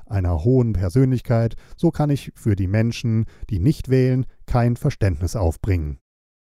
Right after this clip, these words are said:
Ich bin nicht ein Mann, der sich für eine Wahlpflicht einsetzen würde, aber ich bin ein Mann, der jeden Bürger in einem Gespräch an seine Verantwortung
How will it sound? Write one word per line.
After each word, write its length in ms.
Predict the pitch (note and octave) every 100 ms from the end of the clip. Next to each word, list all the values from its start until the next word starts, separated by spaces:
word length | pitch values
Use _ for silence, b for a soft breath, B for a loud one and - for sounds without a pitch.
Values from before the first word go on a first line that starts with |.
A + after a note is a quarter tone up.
| _
Ich 140 | E2+ -
bin 220 | G2 G#2
nicht 280 | F3 - -
ein 200 | B2 A#2
Mann, 260 | C#3 D3
der 140 | A#2 G#2
sich 180 | G2
für 180 | - G#2+
eine 280 | G2+ F#2+ F#2
Wahlpflicht 580 | A#2+ C3+ - D3+ D3 -
einsetzen 480 | C3+ C3+ C3+ - C3
würde, 300 | D3 D3+ D3+ b
aber 220 | - G2 G2
ich 120 | -
bin 220 | B2+ D#3
ein 220 | B2 A#2
Mann, 320 | G#2+ G#2+ A2+ B B
der 100 | G2
jeden 440 | F#2 A#2+ D#3+ D#3+ A#2
Bürger 440 | A#2+ B2 B2 -
in 120 | G2+
einem 240 | G2 F#2+ F#2
Gespräch 520 | F#2+ - B2 C3+ C3
an 140 | F#2+
seine 240 | G2 F#2+ F#2
Verantwortung 800 | - A#2 B2 A#2+ A#2 B2+ A#2